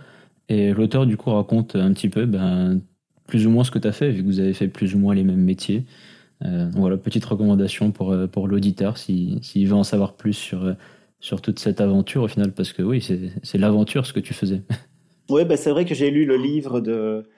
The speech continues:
Speaker 2: que tu viens de parler, et j'ai l'impression que, euh, qu'il racontait ma vie, en fait.
Speaker 1: Hmm.
Speaker 2: Bon, j'ai jamais été très bon en écrivain, je me suis toujours dit qu'il faudrait que j'écrive un livre, mais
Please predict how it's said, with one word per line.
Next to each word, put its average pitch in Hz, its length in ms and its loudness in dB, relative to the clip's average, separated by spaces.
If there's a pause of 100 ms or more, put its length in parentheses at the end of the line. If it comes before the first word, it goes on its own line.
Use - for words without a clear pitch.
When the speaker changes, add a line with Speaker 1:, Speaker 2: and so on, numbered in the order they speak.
(180)
Speaker 2:
que 123 100 -16
tu 127 60 -8
viens 123 140 0
de 113 40 -6
parler, 135 420 -4 (460)
et 117 80 -12
j'ai 139 120 -4
l'impression 135 520 -4
que, 123 140 -8
euh, 113 1000 -2 (460)
qu'il 143 120 -4
racontait 139 360 -2
ma 131 120 0
vie, 120 240 0
en 107 60 -2
fait. - 320 -14 (140)
Speaker 1:
Hmm. 107 180 2 (320)
Speaker 2:
Bon, 107 140 -8
j'ai 117 100 -2
jamais 120 220 0
été 123 120 -2
très 120 200 -6
bon 120 160 -2
en 120 40 0
écrivain, 123 500 -2
je 113 40 -4
me 104 60 -6
suis - 100 -20
toujours 117 160 -6
dit 110 80 -4
qu'il 107 60 -12
faudrait 113 140 -4
que 104 40 -6
j'écrive 110 320 -6
un 110 100 -2
livre, 113 260 -6
mais 104 140 -8